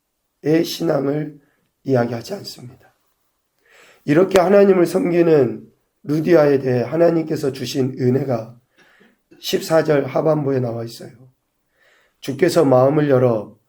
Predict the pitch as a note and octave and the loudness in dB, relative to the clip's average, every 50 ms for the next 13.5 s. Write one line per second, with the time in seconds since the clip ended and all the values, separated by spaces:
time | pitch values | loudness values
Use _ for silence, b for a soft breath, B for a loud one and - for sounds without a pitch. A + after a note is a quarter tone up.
0 | _ _ _ _ _ _ _ - B2+ B2+ C3 C#3 C#3 C#3 C3+ B2 A#2+ A#2 A#2 A#2+ | _ _ _ _ _ _ _ 0 2 4 4 4 4 4 4 4 2 0 0 -2
1 | A#2+ A#2 A#2 - D#3 C#3 D#3 D3+ C3 D3+ C#3+ C3 B2+ - - - _ D3 C#3+ C#3 | -4 -6 -4 -6 -6 -6 -6 -6 -8 -10 -10 -10 -12 -16 -20 -20 _ -16 -14 -14
2 | C3 B2+ B2+ B2+ _ _ _ _ _ _ _ _ _ _ _ _ _ _ _ _ | -14 -18 -20 _ _ _ _ _ _ _ _ _ _ _ _ _ _ _ _ _
3 | _ _ _ _ _ _ _ _ _ _ _ _ _ _ _ _ _ _ _ _ | _ _ _ _ _ _ _ _ _ _ _ _ _ _ _ _ _ _ _ _
4 | _ _ _ _ - F#3 G3 G#3+ G#3+ G3+ G3+ G3 F#3 E3+ E3+ G3 F#3+ G3 F#3 G3+ | _ _ _ _ -2 2 4 4 4 6 6 4 4 4 2 2 0 2 4 4
5 | F#3+ F#3 F3 E3+ E3 D#3 D3+ D#3 D#3 D#3 D3 C#3 C#3 E3 F#3 F#3+ F#3 F3 E3+ - | 4 4 4 4 4 4 4 2 2 0 0 0 0 2 2 2 2 2 0 -2
6 | - - D#3 C#3+ B2 C3 B2 - D#3 C3 C3+ - - C3+ B2 A#2 C3 D3+ D#3 D3 | -2 -2 -2 -4 -4 -6 -6 -6 -4 -4 -6 -6 -6 -6 -2 -2 0 -2 0 0
7 | C#3 C3+ A#2+ G#2 - - _ _ _ _ _ _ _ A#2 A2+ A#2 A#2+ A#2 A2+ D3+ | 0 0 -2 -4 -8 -14 _ _ _ _ _ _ _ -12 -10 -8 -8 -10 -10 -14
8 | C#3 C3 _ _ _ _ _ _ _ _ _ _ _ _ _ _ _ _ _ _ | -18 -20 _ _ _ _ _ _ _ _ _ _ _ _ _ _ _ _ _ _
9 | _ _ _ _ _ _ _ _ _ _ _ _ _ _ _ - - C3 C#3 C3+ | _ _ _ _ _ _ _ _ _ _ _ _ _ _ _ -10 -4 -2 -2 -2
10 | - C#3+ C3 B2+ C#3 B2 A#2 A2+ A#2+ B2 B2 B2+ A#2+ A#2 A2+ G#2+ A2 A#2 A#2 - | 0 -2 -2 -2 0 0 2 2 2 2 2 0 0 -2 -2 -2 -4 -4 -6 -6
11 | B2+ A2+ A2 A#2 - - _ _ _ _ _ _ _ _ _ _ _ _ _ _ | -8 -10 -10 -12 -16 -20 _ _ _ _ _ _ _ _ _ _ _ _ _ _
12 | _ _ - B2 A#2+ B2 B2+ B2 A#2+ A2+ A2+ A#2 A2+ B2+ B2+ - - - F#3 D#3 | _ _ -2 0 0 2 2 0 0 -2 -4 -8 -10 -12 -16 -16 -16 -16 -14 -14
13 | D3+ D3+ D3 C#3+ C3 - - - - | -16 -16 -18 -20 -20 -20 -20 -20 -20